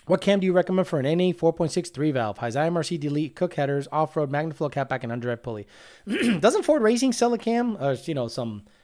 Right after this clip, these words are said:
mother thumpers or something like that? Yeah, I, I'm not well versed in that, in the three valve world, but the, the typical cam that everyone gets out there, you know, just go ahead and get, uh, it's gonna go from two hundred and eighty horsepower to three hundred.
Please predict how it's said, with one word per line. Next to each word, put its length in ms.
mother 380
thumpers 680
or 60
something 240
like 180
that? 340
Yeah, 200
I, 280
I'm 120
not 180
well 260
versed 300
in 140
that, 340
in 140
the 80
three 260
valve 260
world, 300
but 160
the, 80
the 200
typical 680
cam 480
that 320
everyone 320
gets 220
out 200
there, 380
you 120
know, 220
just 160
go 100
ahead 140
and 80
get, 180
uh, 160
it's 380
gonna 220
go 160
from 320
two 180
hundred 240
and 140
eighty 180
horsepower 480
to 120
three 240
hundred. 300